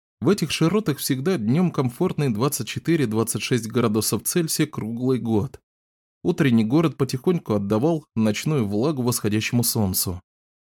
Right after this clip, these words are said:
А ближе к цехам в воздухе был постоянный привкус озона от сварки машинного масла.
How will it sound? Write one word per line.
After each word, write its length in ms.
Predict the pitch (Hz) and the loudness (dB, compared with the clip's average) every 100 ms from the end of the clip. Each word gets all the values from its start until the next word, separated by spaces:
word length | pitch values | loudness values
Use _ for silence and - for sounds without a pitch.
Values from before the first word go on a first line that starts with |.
| _ _ | _ _
А 100 | 104 | 0
ближе 380 | 113 180 196 160 | 2 2 2 0
к 100 | - | -2
цехам 560 | - 107 - 175 202 - | -2 -2 0 2 2 0
в 100 | 104 | -4
воздухе 600 | 101 101 143 190 165 - 170 | -2 2 2 2 0 0 -2
был 240 | 165 170 | -2 -2
постоянный 540 | - 117 - 123 135 | -2 -2 2 2 2
привкус 480 | 117 120 117 120 - | 2 0 0 -2 0
озона 480 | 131 131 139 107 101 | 0 0 2 4 2
от 100 | - | 0
сварки 600 | - 123 170 143 160 143 - | 0 2 2 2 0 -2 0
машинного 640 | 101 107 - 127 131 127 131 | 0 0 0 0 0 0 2
масла. 640 | 131 107 95 - 95 | 2 2 0 -4 -4